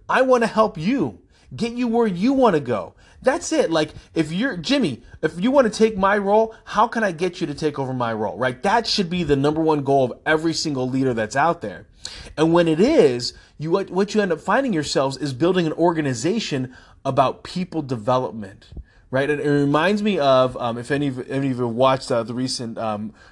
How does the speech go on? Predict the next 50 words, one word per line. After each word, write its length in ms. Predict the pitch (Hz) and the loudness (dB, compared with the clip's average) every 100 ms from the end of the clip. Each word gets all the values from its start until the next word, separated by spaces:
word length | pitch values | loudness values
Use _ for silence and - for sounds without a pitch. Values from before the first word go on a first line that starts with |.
| - | 0
documentary 460 | 127 127 131 127 127 | 0 2 -2 -2 -2
about 220 | 113 - | -4 -6
Henry 260 | 143 127 | -6 -6
Ford, 400 | 120 - 135 123 - - | -8 -4 -4 -4 -8 -8
I 60 | 151 | -4
mean, 120 | 160 | 0
the 60 | 156 | 2
guy 220 | 165 160 | 4 4
basically 420 | 160 160 151 139 - - | 2 0 -4 -12 -16 -18
created 640 | - 151 143 156 120 107 - _ - | -8 -2 2 2 2 -2 -6 _ -10
the 180 | 135 | -6
workforce 640 | 123 135 143 - 139 127 127 | 0 2 2 -2 -6 -4 -6
of 80 | 117 | -8
today. 260 | 131 127 | -4 -2
Like, 160 | 117 113 - - - | -4 -6 -14 -10 -2
the 180 | - 151 | 0 4
eight-hour 340 | 160 156 147 | 4 6 4
work 280 | 139 156 - | 2 0 -2
shift 420 | 214 254 - - _ - - | 0 0 -2 -20 _ -20 -10
didn't 220 | 127 175 190 | -6 -4 -4
exist 420 | 143 214 269 - | -2 -4 -4 -6
until 240 | 147 147 | -6 -4
he 160 | 139 156 | -2 -4
created 380 | - 147 135 135 | 0 0 2 0
it 60 | |
with 120 | 143 143 | -2 -4
the 100 | 135 | -4
assembly 360 | - 139 139 | -4 -4 -4
line 220 | 131 135 135 | -2 -2 -4
and 100 | 123 | -4
had 160 | 131 | -4
these 140 | 127 117 | -4 -4
different 300 | 143 135 127 | -6 -8 -8
shifts, 240 | 139 127 | -6 -8
first 260 | - 131 123 | -8 -8 -6
shift, 160 | 131 | -8
second 280 | - 127 127 | -6 -8 -8
shift, 220 | 123 110 | -12 -12
third 220 | 135 127 | -8 -8
shift, 260 | - 120 113 - - - - | -8 -10 -12 -16 -20 -20 -4
and 100 | 135 | 0
they're, 120 | 131 | 2
you 100 | 143 | 2
know, 140 | 127 | 0
cranking 420 | 117 - 160 143 139 | -2 -6 -4 -2 0
out 140 | 127 | 0
a 20 | |
thousand 520 | 113 135 123 139 139 | -2 0 0 0 -4
cars 380 | 127 139 131 127 | -4 -2 0 -2
per, 360 | - 135 120 | -6 -4 -4